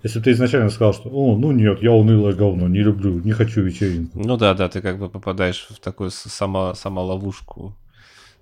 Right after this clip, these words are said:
Speaker 2: Да.
Speaker 1: Да, вот, отлично.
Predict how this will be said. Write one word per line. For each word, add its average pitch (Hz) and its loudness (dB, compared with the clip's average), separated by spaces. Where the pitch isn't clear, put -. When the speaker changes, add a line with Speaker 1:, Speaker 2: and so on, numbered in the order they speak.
Speaker 2:
Да. - -18
Speaker 1:
Да, 117 4
вот, 107 6
отлично. 98 -4